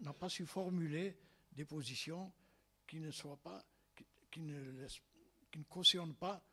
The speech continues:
en quelque sorte, l'opération de compromission et de, voilà. Et on ne doit pas s'étonner qu'il y ait eu des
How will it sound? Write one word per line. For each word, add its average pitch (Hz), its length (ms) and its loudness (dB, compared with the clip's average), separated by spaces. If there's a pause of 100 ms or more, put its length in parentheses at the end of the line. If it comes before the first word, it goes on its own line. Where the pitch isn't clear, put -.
(140)
en 127 80 -16
quelque 143 300 -8
sorte, 131 340 -8
l'opération 143 640 -10 (600)
de 120 320 -14 (580)
compromission 127 1080 -6
et 120 60 -12
de, 113 120 -16 (640)
voilà. 120 240 -14 (720)
Et 147 680 -2 (560)
on 151 120 -4
ne 135 300 -12
doit 180 160 0
pas 208 160 -4
s'étonner 214 580 2
qu'il 156 220 -6
y 160 100 0
ait 165 60 2
eu 160 140 2
des 143 260 -2